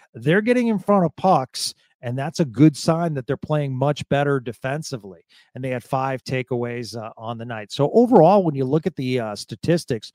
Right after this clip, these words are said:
uh, just a really, really solid game.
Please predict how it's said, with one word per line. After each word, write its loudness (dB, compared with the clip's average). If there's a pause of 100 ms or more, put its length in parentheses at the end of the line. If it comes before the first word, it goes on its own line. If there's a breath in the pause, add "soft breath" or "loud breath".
(300 loud breath)
uh, -4
just -6
a 4
really, 0
really -2
solid 0
game. -2